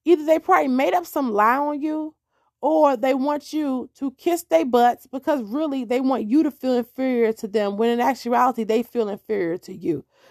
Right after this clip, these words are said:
So they want to reverse it, you know, so you will kiss their butt and try to, you know, "Why aren't you speaking to me?" Hey, I don't, I don't care. Me personally, I just been,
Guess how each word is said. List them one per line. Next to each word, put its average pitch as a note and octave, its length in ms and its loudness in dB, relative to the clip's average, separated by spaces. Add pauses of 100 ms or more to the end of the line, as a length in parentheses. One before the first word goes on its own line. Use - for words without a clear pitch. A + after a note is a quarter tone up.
So C#4 240 4
they C4+ 80 4
want D4 320 -4
to C#4+ 80 -6
reverse C4 560 -4
it, F#3+ 240 -10 (280)
you C#4+ 140 0
know, A#3+ 160 4
so A#3+ 160 0
you B3+ 220 2
will B3+ 80 -2
kiss C#4 300 -4
their A3+ 160 0
butt A3 240 0
and G#3+ 100 -8
try G#3 240 0
to, F#3+ 80 -6
you A#3+ 100 -2
know, G#3+ 200 0
"Why F4 340 0
aren't E4 160 -2
you D#4+ 100 2
speaking D4 320 -8
to A#3+ 60 -4
me?" F3 280 -4
Hey, A3+ 260 0
I D#4+ 180 0
don't, C#4+ 260 -2 (100)
I E4 220 2
don't A#3 180 0
care. F#3 460 0
Me B3+ 180 -4
personally, A3 680 -6
I A3+ 120 -6
just G3+ 280 -12
been, D3 240 -12